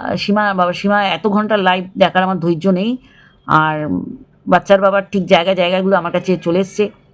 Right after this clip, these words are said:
ও কিমা বললে চিনতেই পারছে না। তাহলে যারা গিফট দিয়েছে তাদের না চিনতেই পারা যেতে পারে,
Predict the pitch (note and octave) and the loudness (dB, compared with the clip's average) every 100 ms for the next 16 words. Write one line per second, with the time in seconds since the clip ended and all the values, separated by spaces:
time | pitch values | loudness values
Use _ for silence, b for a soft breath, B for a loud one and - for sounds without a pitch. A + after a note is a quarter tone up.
0 | - - F#3 F3 _ _ - G3+ G3 F#3+ | -6 2 2 0 _ _ 0 2 2 0
1 | F#3 F#3+ F#3 F#3 G3 G3 G3 F#3 E3+ - | 0 0 -4 0 0 2 -2 -2 -4 -4
2 | - F2+ - _ - _ _ _ - F3+ | -6 -6 -8 _ -20 _ _ _ -2 0
3 | G3 F#3+ F#3+ F3 F3+ F3+ E3+ E3 G3+ - | 0 -2 0 0 0 -2 -2 0 0 -2
4 | D#3+ F#3 F#3+ G#3 F#3+ _ _ _ _ _ | 0 0 2 -2 -4 _ _ _ _ _
5 | - E3 E3+ G3 F3+ E3 - _ _ _ | -4 0 2 0 -2 -8 -12 _ _ _
6 | _ _ _ _ _ _ _ _ - D#3+ | _ _ _ _ _ _ _ _ -4 -4
7 | D#3+ F#3 F#3 F#3 F#3+ A#3 E3 D3 E3+ - | 2 0 0 0 2 2 2 -2 0 -2
8 | C#3+ - C#3+ | -2 -4 -4